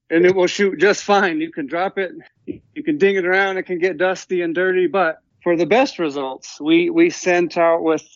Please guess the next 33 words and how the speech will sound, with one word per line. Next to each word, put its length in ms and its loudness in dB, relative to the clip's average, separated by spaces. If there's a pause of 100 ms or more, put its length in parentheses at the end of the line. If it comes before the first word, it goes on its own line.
with 220 -4
that 200 2
one, 140 -2
like 180 -4
we 80 0
do 200 0
every 220 -2
scope, 380 -4 (280)
some 200 2
lens 420 2
covers. 560 -4 (240)
They're 120 0
just 220 -4
little 160 2
caps 520 0
that 140 -8
flip 300 -4
over 280 0
the 80 -6
lens. 480 -2 (200)
And, 280 0
uh, 160 -6 (240)
uh, 280 0
easy 300 2
thing 240 2
to 100 0
do 240 2
is 120 -4
just 180 -10
keep 240 -6
those 240 -2
flipped 320 -8
down 400 -4